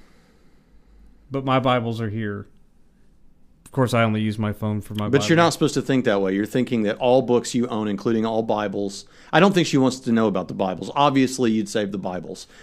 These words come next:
Speaker 2: But
Speaker 1: No, I
Speaker 2: if you,
Speaker 1: wouldn't. I would
Speaker 2: but
Speaker 1: save my wife's Bible because I bought that for her as a gift.
Speaker 2: Okay.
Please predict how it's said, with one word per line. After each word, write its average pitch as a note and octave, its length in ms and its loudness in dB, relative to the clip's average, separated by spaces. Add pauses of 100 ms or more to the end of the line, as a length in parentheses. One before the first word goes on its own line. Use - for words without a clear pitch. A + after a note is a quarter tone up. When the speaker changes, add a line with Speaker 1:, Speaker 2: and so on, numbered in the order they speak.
(200)
Speaker 2:
But C4+ 120 6
Speaker 1:
No, E4+ 100 10
I E4 140 12
Speaker 2:
if A3+ 40 6
you, G3 60 8
Speaker 1:
wouldn't. G#3+ 160 8
I G#3+ 80 8
would G#3 100 6
Speaker 2:
but G3+ 80 2
Speaker 1:
save G#3 220 6
my F#3 160 4
wife's F3+ 400 4
Bible C#3 400 2
because C#3+ 340 4
I C3+ 140 4
bought D3 320 4
that C3 180 0
for B2+ 200 -2
her B2 60 2
as A2 120 -2
a A2 60 -6
gift. G#2+ 440 -4
Speaker 2:
Okay. G2+ 460 2